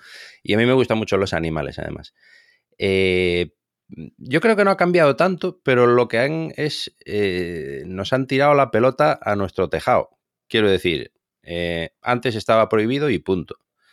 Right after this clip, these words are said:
Ahora puedes dejar bajo, bajo unas circunstancias, puedes dejar o no dejar, pero claro, es que ahora si dej-, si no dejas, si no dejas entrar a ningún perro, que es, mm, desde el punto de vista hostelero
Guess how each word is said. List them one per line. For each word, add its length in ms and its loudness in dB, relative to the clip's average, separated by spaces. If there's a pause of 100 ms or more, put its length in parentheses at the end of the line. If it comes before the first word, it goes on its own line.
(480)
Ahora 800 4
puedes 400 -2
dejar 640 2
bajo, 760 0
bajo 400 0
unas 280 -2
circunstancias, 920 -2
puedes 220 0
dejar 460 0
o 140 -2
no 160 0
dejar, 380 -2 (460)
pero 180 0
claro, 240 4
es 80 -2
que 80 0
ahora 180 4
si 180 -2
dej-, 280 0
si 160 -2
no 160 4
dejas, 560 -2 (180)
si 140 -8
no 80 0
dejas 220 -2
entrar 300 2
a 60 2
ningún 340 -2
perro, 420 -2
que 80 -2
es, 140 -6 (120)
mm, 400 -14
desde 200 -2
el 60 -2
punto 200 2
de 40 4
vista 180 -2
hostelero 440 2